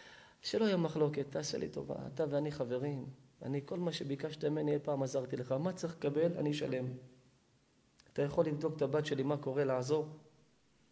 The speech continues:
אתה תעשה את שלך, השם יעשה את שלו." אמר לו, "איזה שאלה, בטח כאן יש, בטח אין שאלה, רבנו, תביא אותה מחר שתהיה אצלי." השתבח שמך לעד. למחרת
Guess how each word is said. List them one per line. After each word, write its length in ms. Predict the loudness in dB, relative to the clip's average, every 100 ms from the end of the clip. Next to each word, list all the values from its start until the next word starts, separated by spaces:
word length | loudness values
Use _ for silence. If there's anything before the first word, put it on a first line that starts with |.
| _ _ _ -6
אתה 100 | -2
תעשה 260 | 0 0
את 60 | 0
שלך, 220 | 0 0
השם 300 | 0 2 4
יעשה 240 | 2 2
את 60 | -2
שלו." 300 | 0 0 0 -4 -20 -20 -20 -20 -10 -2
אמר 200 | 2 6
לו, 100 | 6
"איזה 220 | 6 2
שאלה, 680 | 2 2 4 4 4 2 -2 -2 0 2 4
בטח 420 | 6 6 4 -2 6
כאן 240 | 6 8
יש, 220 | 6 4
בטח 400 | 2 4 4 6
אין 120 | 4
שאלה, 360 | 8 8 10 8
רבנו, 580 | 8 4 4 2 2 4
תביא 320 | 4 4 4
אותה 300 | 4 4 4
מחר 420 | 6 4 6 6
שתהיה 320 | 4 4 8 8
אצלי." 340 | 6 0 -2 -4 -18 -20 _ _ _ -20 -20 -20 -20 _ _ _ -20 -14
השתבח 440 | 2 4 4 2
שמך 320 | 2 0 2 2
לעד. 280 | 4 2 -2 -8 -14 -20 _ _ _ -20 -20 -20 -20 -20 _
למחרת 640 | 0 4 4 4 2 2